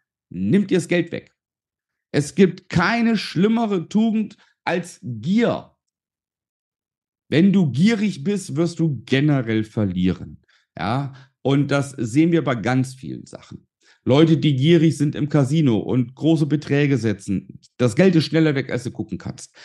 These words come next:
Leute, die gierig sind und permanent Lotto spielen und immer mehr und immer mehr,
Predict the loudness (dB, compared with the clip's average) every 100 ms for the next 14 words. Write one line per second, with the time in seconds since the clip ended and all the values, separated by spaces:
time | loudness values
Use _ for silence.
0 | -20 -6 2 4 4 2 2 6 6 8
1 | 6 4 2 0 0 -2 0 2 2 2
2 | 2 2 0 2 0 0 -4 -4 -4 -2
3 | 0 0 2 0 0 0 -2 -2 0 0
4 | -2 -4